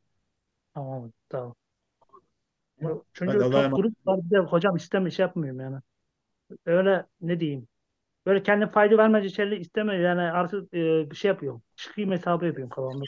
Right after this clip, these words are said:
Speaker 1: duruyor. Çok gruba girdim mesela,
Speaker 2: Evet.
Speaker 1: e, gereksiz duruyorum hocam.
Speaker 2: Olsun, olsun. Öyle böyle böyle açılacaksın.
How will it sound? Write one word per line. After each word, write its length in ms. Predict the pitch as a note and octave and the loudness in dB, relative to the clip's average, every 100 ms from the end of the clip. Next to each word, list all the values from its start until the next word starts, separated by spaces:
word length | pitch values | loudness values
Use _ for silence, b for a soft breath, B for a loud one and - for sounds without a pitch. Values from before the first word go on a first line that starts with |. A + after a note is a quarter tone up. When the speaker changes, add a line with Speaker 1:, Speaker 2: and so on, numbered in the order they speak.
| - | -10
Speaker 1:
duruyor. 200 | C3+ A#2 _ _ _ _ _ _ _ _ _ | -10 -10 _ _ _ _ _ _ _ _ _
Çok 220 | G3+ G#3+ G#3+ | 2 4 6
gruba 260 | G3+ G3 | 6 6
girdim 260 | F3+ F3 D3+ | 4 2 0
mesela, 340 | D3 D#3+ C#3+ - | -2 0 0 -2
Speaker 2:
Evet. 260 | D3 C#3+ C#3 | -4 -4 -6
Speaker 1:
e, 120 | D#3+ - _ _ _ - | -12 -12 _ _ _ 2
gereksiz 380 | F3+ F3+ A3 | 2 2 -2
duruyorum 260 | E3+ C#3 B2+ | -2 -4 -6
hocam. 220 | A#2+ B2 _ _ _ _ _ _ _ _ _ _ _ _ | -8 -12 _ _ _ _ _ _ _ _ _ _ _ _
Speaker 2:
Olsun, 340 | C#3+ E3 - G#2+ | 6 6 6 0
olsun. 300 | C3 C3+ A2+ | 0 0 2
Öyle 340 | C3 C#3 G#2+ | 2 2 4
böyle 320 | A2 E3+ D#3+ C3 | 8 10 8 8
böyle 200 | A#2+ A2+ | 6 4
açılacaksın. 680 | G#2+ - F#2 F#2+ F#2 - | 2 -4 -6 -6 -8 -12